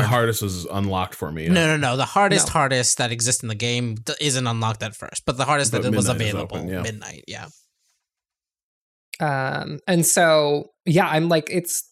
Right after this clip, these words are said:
Speaker 3: I, I think that, like, they have those moments of, like, tension and pressure, but, like, they just aren't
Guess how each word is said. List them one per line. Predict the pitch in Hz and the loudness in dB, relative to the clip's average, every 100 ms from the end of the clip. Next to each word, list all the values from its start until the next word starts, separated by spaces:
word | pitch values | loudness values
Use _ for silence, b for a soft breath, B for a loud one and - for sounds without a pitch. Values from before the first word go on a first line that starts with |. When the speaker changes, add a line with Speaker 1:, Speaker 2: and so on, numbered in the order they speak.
| - | -4
Speaker 3:
I, | 185 185 | -2 0
I | 190 | 0
think | 214 214 | 0 0
that, | 190 | 0
like, | 156 | 0
they | 156 | 0
have | 151 160 | -2 0
those | 156 | 0
moments | 143 139 139 | 0 -4 -4
of, | 143 | -4
like, | 135 127 | -6 -8
tension | - 139 143 160 | -8 -6 -4 -4
and | 135 127 | -4 -6
pressure, | - 160 - 269 | -6 -2 0 0
but, | 240 170 | 0 -2
like, | 160 147 | -2 0
they | 156 | -2
just | 151 - | 0 -2
aren't | 139 143 | -2 -2